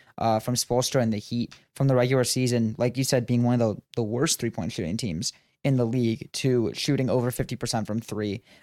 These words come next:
uh, in a game three of a conference finals. That is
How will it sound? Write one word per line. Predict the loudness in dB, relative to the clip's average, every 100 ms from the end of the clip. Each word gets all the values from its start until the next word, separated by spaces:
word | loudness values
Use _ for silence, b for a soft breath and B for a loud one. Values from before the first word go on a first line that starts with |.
| b 2
uh, | 4 2 0
in | 0 0 0 0
a | -2
game | 0 0 0
three | -2 -4 -2 -2
of | -2 -2 -2 -4 -10 -14
a |
conference | -6 -6 -4 -8
finals. | -6 -6 -4 -2
That | 2 4 4
is | 2 -2